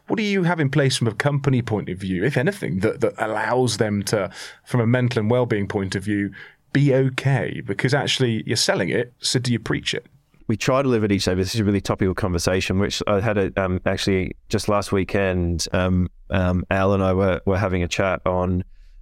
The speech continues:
Speaker 2: um, let's, let's employ a, yeah, I've traditionally over,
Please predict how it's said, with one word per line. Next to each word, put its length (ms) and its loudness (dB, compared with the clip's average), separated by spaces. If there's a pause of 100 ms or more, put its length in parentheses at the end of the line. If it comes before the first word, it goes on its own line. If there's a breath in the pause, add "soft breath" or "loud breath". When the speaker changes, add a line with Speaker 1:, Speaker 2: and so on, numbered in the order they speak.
Speaker 2:
um, 320 0 (120)
let's, 540 -2 (920)
let's 300 2
employ 540 2
a, 300 2
yeah, 100 2 (100)
I've 340 -2 (540)
traditionally 680 2
over, 460 2